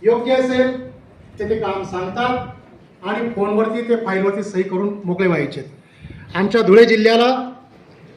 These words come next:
शंभर टक्के न्याय एएमसीएलचा मिळालेला आहे. महाराष्ट्रामध्ये धुळे जिल्हा एक नंबर आहे. फक्त मला एक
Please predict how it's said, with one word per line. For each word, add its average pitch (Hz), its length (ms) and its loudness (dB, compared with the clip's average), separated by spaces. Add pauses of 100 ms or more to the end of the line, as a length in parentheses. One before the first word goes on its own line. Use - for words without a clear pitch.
(100)
शंभर 220 460 6
टक्के 233 260 2
न्याय 220 340 2 (1200)
एएमसीएलचा 226 760 2 (400)
मिळालेला 196 380 0
आहे. 196 240 2 (420)
महाराष्ट्रामध्ये 208 680 -2
धुळे 190 220 0
जिल्हा 202 200 -2 (140)
एक 196 140 -2
नंबर 190 300 -2
आहे. 180 220 0 (1700)
फक्त 233 220 0
मला 262 280 6 (180)
एक 254 280 2